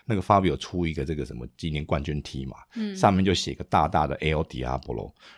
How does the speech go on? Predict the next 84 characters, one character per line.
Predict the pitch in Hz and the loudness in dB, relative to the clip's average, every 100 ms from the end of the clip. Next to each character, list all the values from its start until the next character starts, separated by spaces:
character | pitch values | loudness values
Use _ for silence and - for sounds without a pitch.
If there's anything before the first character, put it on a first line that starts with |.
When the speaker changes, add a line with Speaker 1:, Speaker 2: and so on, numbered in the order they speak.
| - | -6
Speaker 1:
那 | 98 | -4
这 | 95 - | -2 0
个 | 170 | 0
字 | - 107 80 | 0 -2 2
就 | 87 | 2
是 | 87 | 2
在 | - 92 - | 2 0 4
二 | 110 | 6
零 | 80 73 | 4 0
零 | 69 - | -4 0
八、 | 87 80 | 2 2
零 | 76 76 78 | 0 -4 -2
九 | 62 | -2
那 | 71 | 0
个 | 73 | -2
时 | - 65 | -2 -6
候， | 73 65 - - | -4 -4 -6 -6
他 | 95 | 0
的 | 90 | 2
这 | 85 | 2
些 | 85 | 0
西 | - 90 - | -2 -4 0
班 | 76 | 0
牙 | 76 58 - | 0 -4 -4
对 | 87 64 | -4 -4
手 | - - - - _ | -10 -16 -20 -20 _
给 | - 64 | -6 -2
他 | 76 | 0
的 | 76 | 0
一 | 73 | -2
个 | |
封 | 73 - 67 67 | -4 -4 -4 -2
号， | 69 57 _ | -4 -4 _
那 | - - | -6 0
用 | 85 | 2
到 | 76 | 2
现 | 71 64 | 0 -4
在。 | - - _ | -8 -14 _
所 | - | 4
以 | 120 | 6
我 | |
们 | 104 | 8
现 | 135 | 6
在 | |
每 | 95 | 6
次 | 98 | 6
看 | 127 | 6
那 | 113 | 6
个 | |
转 | 104 67 | 4 2
播， | 90 90 92 - _ | 4 4 2 -4 _
他 | 117 | 0
不 | 113 | 4
是 | 110 | 4
有 | 92 | 4
个 | 85 | 4
镜 | 120 95 | 4 6
头 | 87 | 4
是 | 92 | 4
那 | 101 | 4
个 | 87 | 2
车 | - 92 | 2 2
后 | 90 85 | 2 2
面， | 80 | 2
然 | 82 | 0
后 | 87 | 0
看 | 92 | 0
他 | |
拍 | 87 90 | 0 4
他 | 82 | 4
屁 | - - 78 | 2 -4 -10
股 | - - | -10 -14
嘛， | - - _ - | -16 -20 _ -4
Speaker 2:
嗯。 | 208 175 | -2 0
Speaker 1:
所 | 98 | 0
以 | |
他 | 90 | 0
屁 | - 85 | -2 -6
股 | 76 | -4
上 | 78 | -2
面 | 78 | -2
写 | 76 65 - | -2 -6 -4
El | 85 71 - | -2 -2 -4
Diablo。 | 62 60 64 64 - | -4 -4 -4 -6 -8